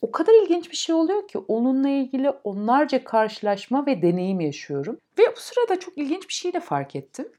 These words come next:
Bir şey deneyimlemeden önce çevreme dev bir kapsül örüyormuşum ben. O kadar sistematik örüyormuşum ki hatta ilmek ilmek, hücre hücre ve buna gömüldüğüm için de çoğu zaman çıkış yolunu <laughs> bulamıyorum tabii. Onun içine kayboluyorum,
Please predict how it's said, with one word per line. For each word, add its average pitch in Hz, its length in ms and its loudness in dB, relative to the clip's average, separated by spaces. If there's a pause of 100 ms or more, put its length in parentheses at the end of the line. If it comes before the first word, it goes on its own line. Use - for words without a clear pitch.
Bir 415 60 -6
şey 453 280 -2
deneyimlemeden 262 720 -2
önce 151 360 -6
çevreme 294 480 -4
dev 269 220 -4
bir 262 100 -12
kapsül 226 460 -8
örüyormuşum 135 680 -8
ben. 135 200 -12 (160)
O - 80 -14
kadar 285 280 2
sistematik 262 680 -6
örüyormuşum 294 480 -6
ki - 180 -14
hatta 190 600 -10
ilmek 214 520 -4
ilmek, 175 300 -6 (200)
hücre 226 420 0
hücre 175 400 -4 (180)
ve 254 300 6 (140)
buna 233 180 4
gömüldüğüm 220 680 2
için 196 420 -4
de 330 240 0
çoğu 247 320 -2
zaman 220 340 -2
çıkış - 440 -16
yolunu 165 320 -4
<laughs> - 20 -4
bulamıyorum 165 720 2
tabii. 143 420 -6
Onun 202 160 -2
içine 208 380 -4
kayboluyorum, 170 1080 -2